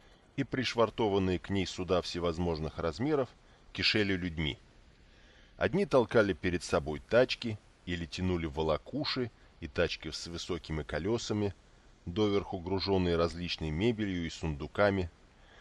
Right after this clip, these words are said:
Другие, их было большинство, носили грузы на спине. Однако суеты не наблюдалось. Кучка людей, мужчин и женщин,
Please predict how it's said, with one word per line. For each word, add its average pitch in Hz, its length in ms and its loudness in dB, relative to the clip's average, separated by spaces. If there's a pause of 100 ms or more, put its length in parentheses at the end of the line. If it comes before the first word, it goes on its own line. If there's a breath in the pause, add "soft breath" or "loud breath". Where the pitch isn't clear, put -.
(240 loud breath)
Другие, 127 580 -2 (120)
их 82 180 -6
было 82 240 -2
большинство, 87 720 -4 (560)
носили 87 420 -2
грузы 117 380 -2
на 107 100 2
спине. 87 420 -2 (760)
Однако 135 600 0
суеты 131 480 -2
не 139 120 4
наблюдалось. 92 720 -2 (880)
Кучка - 320 -4
людей, 101 580 2 (380)
мужчин 80 380 -2
и 78 40 -2
женщин, 104 520 -2